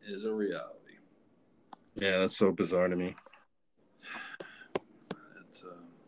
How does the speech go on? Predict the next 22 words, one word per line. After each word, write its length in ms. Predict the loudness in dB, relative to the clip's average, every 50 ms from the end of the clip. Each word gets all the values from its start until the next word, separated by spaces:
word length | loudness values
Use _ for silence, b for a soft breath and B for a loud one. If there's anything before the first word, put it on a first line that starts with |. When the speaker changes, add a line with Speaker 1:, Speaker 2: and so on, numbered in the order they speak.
| -20 -20 -20 -20 -20 -20 _ -20 -20 -20 -20 -20 -20 -20 _ _ -20 _ -20 -20 -20 _ -20 -20 _ _ -20 -20 _ _ _ _ _ -12 -12 -12 -12 -6 0
Speaker 1:
well, 160 | 4 4 6
anyways, 640 | 6 6 6 8 8 8 6 6 0 -6 -12 -14 -10 -6
uh, 240 | -4 -2 -2 -2 -2 -4 -4 -2
we'll 140 | -4 -4
catch 400 | -2 -2 -2 -4 -4 -4 -6 -10
you 180 | -8 -8 -4 -4
on, 300 | -2 -2 -2 -2 -2 -2
uh, 220 | -2 -4 -4 -4 -4
on 160 | -4 -2 0
Wednesday. 460 | 2 2 2 0 0 0 0 2 2
We're 160 | 2 0 -2
gonna 160 | -2 -2 -2 -2
be 220 | -2 -2 -2 -4
on, 300 | -4 -6 -6 -8 -10 -12
uh, 200 | -12 -12 -12 -12 -14 -18 -20 _ _ _ _ _ _ _ _ _ _ _ _ _ _ _ _ -20 -20
on, 240 | -20 -18 -16 -16 -16 -18 _ -8
on 160 | -2 2 2
with 140 | 2 2 2
the 80 | 0 2
great 340 | 6 8 8 8 8 6 2 _ _ _ _ -4
Jason 440 | 0 2 2 2 0 0 -2 -2 2
Beam. 480 | 2 4 4 4 4 2 0 -4 -6